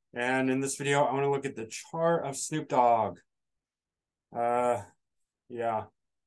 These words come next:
Guys, don't forget to hit the like button and subscribe if you have not already. I'm pretty sure everyone knows who Snoop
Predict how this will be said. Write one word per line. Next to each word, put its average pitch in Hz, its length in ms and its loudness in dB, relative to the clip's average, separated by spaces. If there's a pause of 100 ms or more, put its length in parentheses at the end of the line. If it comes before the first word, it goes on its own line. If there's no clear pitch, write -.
(160)
Guys, 135 260 0
don't 143 240 0
forget 143 240 0
to 143 80 -2
hit 139 160 -2
the 139 80 0
like 135 280 0
button 131 440 2 (580)
and 117 320 -4
subscribe 120 580 0
if 113 120 -10
you 117 80 -6
have 113 160 -4
not 113 200 -4
already. 107 500 -4 (1300)
I'm - 80 -20 (100)
pretty 131 220 -8
sure 120 300 2
everyone 110 340 -2
knows 104 320 -4
who 98 120 -6
Snoop 104 520 -8